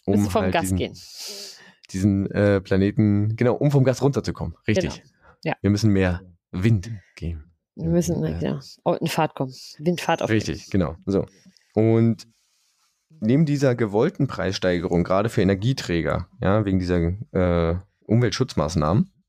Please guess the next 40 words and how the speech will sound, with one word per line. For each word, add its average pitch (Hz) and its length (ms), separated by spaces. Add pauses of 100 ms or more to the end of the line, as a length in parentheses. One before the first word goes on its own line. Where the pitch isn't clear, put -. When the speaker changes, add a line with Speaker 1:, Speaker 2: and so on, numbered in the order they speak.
(100)
Speaker 2:
Ja. 175 400 (560)
Speaker 1:
und 104 180
da 107 140
kam, 120 320 (220)
kam 107 240
jetzt 110 180
natürlich 104 380
dieser 95 260
Krieg 101 200
in 98 60
der 87 120
Ukraine 143 400
dazwischen, 117 540
der 95 140
das 104 140
Ganze 92 300
irgendwie 98 160
mal 92 180
so 90 60
ein 85 40
bisschen 85 200
potenziert - 520
hat. - 220 (420)
Speaker 2:
Ja. - 120 (560)
Speaker 1:
Ja, - 160 (260)
einfach. - 320 (200)
Deswegen. 160 300
Speaker 2:
Mhm. 143 240 (280)
Geht's 147 140
Speaker 1:
Und 107 120
das 98 100
Speaker 2:
mir 131 60
Speaker 1:
ist 127 80
natürlich 120 320
ein 117 80
Punkt, 127 300 (520)
den 104 460
hätte 98 260
man 120 380 (420)
vorher 117 840